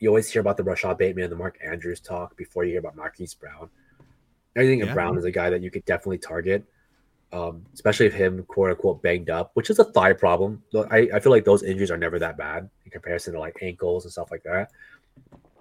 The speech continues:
Speaker 1: He still gets the most targets on his team. He got, the last game he played, he had thirteen targets. That's five more than the other two receivers. He gets great separation, and he's a boomer bust, right? He's
Speaker 2: He is.
Speaker 1: either a fifty-yard guy or a hundred and twenty-yard and a touchdown guy.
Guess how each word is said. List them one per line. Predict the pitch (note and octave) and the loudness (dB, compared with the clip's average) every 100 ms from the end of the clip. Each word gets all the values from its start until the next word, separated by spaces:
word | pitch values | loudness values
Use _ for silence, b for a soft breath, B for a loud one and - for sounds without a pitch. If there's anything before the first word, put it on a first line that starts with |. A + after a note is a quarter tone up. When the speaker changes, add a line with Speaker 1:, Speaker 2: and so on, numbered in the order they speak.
| _ | _
Speaker 1:
He | - F3+ | -4 4
still | G#3+ G#3 | 8 10
gets | G3+ - | 8 4
the | |
most | A#2+ A#2 - | 0 0 -2
targets | G2 F#2+ F2+ | -4 -2 -4
on | E2 | -10
his | - | -14
team. | _ - _ _ _ | _ -20 _ _ _
He | A#2+ | -2
got, | B2 C#3 - - _ _ - | 2 2 0 -14 _ _ -4
the | A2+ | -2
last | C#3 C#3 | -2 -2
game | C3 | -4
he | A#2+ | -4
played, | - G#2+ G#2 | -4 -4 -2
he | |
had | G2 | -4
thirteen | - G#2+ - G#2+ | 0 0 0 -6
targets. | G2 F2 E2+ - | -4 -4 -4 -6
That's | E2+ - | -12 -8
five | G2+ A2+ B2 | -2 -2 -2
more | G#2 F#2+ F#2+ F#2 | -4 -4 -2 -4
than | E2+ E2+ | -8 -10
the | E2+ | -10
other | E2+ F#2 | -6 -6
two | - F2+ | -6 -8
receivers. | F2+ E2+ D2+ D#2+ D2+ - _ _ _ _ _ _ _ _ _ _ _ | -8 -10 -10 -10 -12 -16 _ _ _ _ _ _ _ _ _ _ _
He | G2+ | -6
gets | G2 G#2+ - | 0 0 2
great | G#2+ G#2+ - | 2 2 2
separation, | G#2+ G#2 F2+ F2 - F2 E2+ G2+ | -4 -2 -2 -4 -6 -6 -8 -4
and | A2 | 0
he's | D3 | 2
a | |
boomer | B2+ C#3+ B2+ | 2 2 2
bust, | C3 - - - | -2 -4 -14 -6
right? | G2 G2+ | -4 -2
He's | A#2 A2 - _ _ _ | -4 -6 -14 _ _ _
Speaker 2:
He | F#2+ F2 | -8 -6
is. | F2+ - - | -6 -8 -4
Speaker 1:
either | B2 B2+ B2 A#2+ | 4 8 8 8
a | A2 - | 0 -2
fifty-yard | C3 C#3+ C3 B2+ C3 | -2 2 2 2 2
guy | B2+ A#2+ B2 B2 | 0 0 2 2
or | A#2+ G2+ G2+ G2+ | 2 2 0 0
a | |
hundred | F2+ A#2 A2+ A2 | -2 -4 0 -2
and | G#2+ | -2
twenty-yard | A2 A2 G#2 G2 F#2+ | -4 0 0 0 -4
and | E2+ | -10
a | |
touchdown | - F2 - E2 F2 | -12 -16 -14 -16 -16
guy. | - | -20